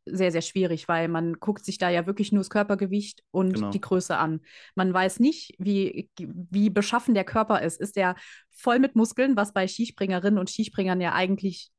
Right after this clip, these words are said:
Speaker 1: gegeben ist? Die trainieren viel und so weiter, die werden einen anderen Körperzusammenbau haben als viele andere, die vielleicht den gleichen B M I haben, aber halt nicht so durchtrainiert sind. Deswegen ist der B M I halt generell einfach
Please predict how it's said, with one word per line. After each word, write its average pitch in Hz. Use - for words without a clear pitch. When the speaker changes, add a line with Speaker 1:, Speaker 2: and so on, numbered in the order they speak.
Speaker 1:
gegeben 220
ist? 262
Die 190
trainieren 208
viel 240
und 226
so 220
weiter, 214
die 196
werden 190
einen 180
anderen 196
Körperzusammenbau 190
haben 185
als -
viele 202
andere, 226
die 202
vielleicht 190
den 185
gleichen 202
B 214
M 202
I 220
haben, 247
aber 196
halt 190
nicht 220
so 254
durchtrainiert 247
sind. 233
Deswegen 208
ist 202
der 202
B 190
M 185
I 214
halt 208
generell 185
einfach 262